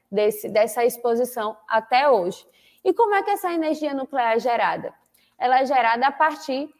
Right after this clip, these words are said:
do processo de fusão de átomos diferentes. Geralmente são átomos de hidrogênios que estão envolvidos ali nesse processo. A energia nuclear, ela tem grande potencial, porque ela é uma fonte de energia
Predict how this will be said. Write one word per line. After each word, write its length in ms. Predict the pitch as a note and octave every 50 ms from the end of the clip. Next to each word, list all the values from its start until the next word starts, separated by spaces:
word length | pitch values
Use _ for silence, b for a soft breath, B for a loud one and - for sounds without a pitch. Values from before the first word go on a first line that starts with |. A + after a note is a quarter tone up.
| _ _ -
do 220 | G#3+ G#3+ D#4+ D#4+
processo 640 | D4+ F4 D#4 D#4 D4+ D#4 - B3 A#3+ B3 - C#4
de 160 | A#3 A#3+ C4+ B3
fusão 720 | - - - G4 G#4+ A4+ F4 C4+ C4 C#4 C#4 D4+ E4 D#4
de 100 | B3+ D#4
átomos 460 | C#4+ C4+ C4 C4 - C#4+ C#4+ D4 B3+
diferentes. 640 | C4+ C#4+ D4 - D#4 D#4 D#4+ C4 G3 G3+ - - - _ _ _
Geralmente 600 | - C4 C4 C4 C#4 C4+ B3+ A#3+ A#3+ C4+ B3+ -
são 180 | - D4 C4+ C4
átomos 420 | A#3+ B3 A#3+ D4 C#4 C4 C4+ A#3+
de 120 | G#3+ A#3+ C4
hidrogênios 720 | C4 B3 A#3 C4 C#4+ D#4 D#4+ C4 C4 A#3 A#3+ B3 B3 B3
que 100 | - -
estão 220 | B3 - B3+ C4 C4+
envolvidos 400 | C4+ C#4+ C4 A#3 A#3+ B3 A3+ B3+
ali 200 | A#3+ A#3 A#3+ A#3
nesse 240 | A#3 A#3+ A#3+ A#3+ -
processo. 560 | C4 C#4 D4+ D4+ - G3+ F3 E3 - - - b b b b b
A 100 | D4 D#4+
energia 320 | F4 F#4+ G4+ E4+ F4 E4+
nuclear, 500 | D4+ C4 A#3+ - B3 A#3 A3 A#3 A#3+ A#3+
ela 140 | B3 B3 C4
tem 240 | C4 - D4+ D4+ B3+
grande 280 | C#4 D4 D4+ E4 D#4+ D#4+
potencial, 680 | E4 D#4+ D#4 D#4+ D#4+ D#4 D#4 - F4 - C#4+ A#3+ A#3+
porque 160 | - - C#4+
ela 100 | C4 C4+
é 20 | C#4
uma 120 | C4+ C4+
fonte 240 | - C4+ C#4 - C4+
de 60 | C4+
energia 460 | C4+ C4 C4 C4 B3+ - C4+ C#4+ C#4+